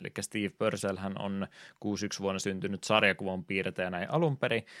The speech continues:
joka on myöskin sitten animaattorina, ääninäyttelijänä ja pelinkin kehittäjänä toiminut. Hän oli sarjakuvia piirrellyt ihan nuoruudestansa asti. Jos luin hänen pienen historiikkinsa oikein, niin ilmeisesti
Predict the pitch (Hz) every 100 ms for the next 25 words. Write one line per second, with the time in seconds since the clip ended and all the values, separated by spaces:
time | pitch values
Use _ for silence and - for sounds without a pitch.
0 | - - 101 - 98 98 98 95 - 95
1 | 90 - 98 95 92 95 87 - 98 95
2 | 92 87 - 90 92 90 92 92 - 95
3 | 92 92 95 92 - 101 151 180 156 107
4 | 104 - 104 95 92 - 101 98 87 85
5 | 92 95 - - - - _ 101 101 101
6 | 101 92 - 101 127 180 147 135 127 131
7 | 117 - - - - 117 110 110 107 110
8 | 107 107 104 101 101 92 - 98 98 139
9 | 151 - 131 - - - - 156 - -
10 | - 127 120 110 113 117 110 - - -
11 | - 110 101 101 104 101 101 101 95 -
12 | _ - 98 - 101 92 101 101 95 95
13 | 104 98 98 110 104 104 110 - - 101